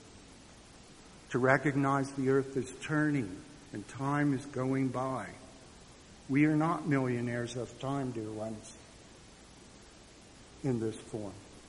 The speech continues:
Jesus practiced the truth of his prayers, living mindfully, withdrawing from and with his associates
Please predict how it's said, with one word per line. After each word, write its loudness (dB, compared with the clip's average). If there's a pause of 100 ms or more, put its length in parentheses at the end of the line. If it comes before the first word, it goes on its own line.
(1800)
Jesus 2
practiced -2 (140)
the 0
truth -2 (100)
of 0 (120)
his -2
prayers, 0 (600)
living 4
mindfully, 0 (300)
withdrawing 2 (260)
from 2 (260)
and 4
with 6
his 2
associates 2